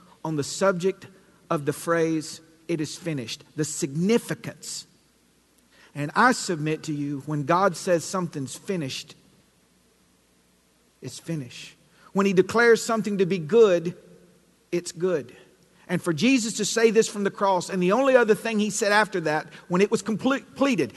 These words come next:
it was wrapped up, the redemption plan, the suffering Savior, the atonement for our sins,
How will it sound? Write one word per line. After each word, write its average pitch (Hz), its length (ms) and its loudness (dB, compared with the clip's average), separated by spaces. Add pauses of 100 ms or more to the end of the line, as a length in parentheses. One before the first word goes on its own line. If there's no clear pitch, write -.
(100)
it 185 120 2
was 196 160 4
wrapped 220 360 4
up, 226 240 4
the 165 80 0
redemption 208 580 4
plan, 208 480 0 (220)
the 170 100 0
suffering 262 480 4
Savior, 196 600 2 (260)
the 170 80 4
atonement 269 500 6
for 240 140 2
our 233 140 10
sins, 220 600 -4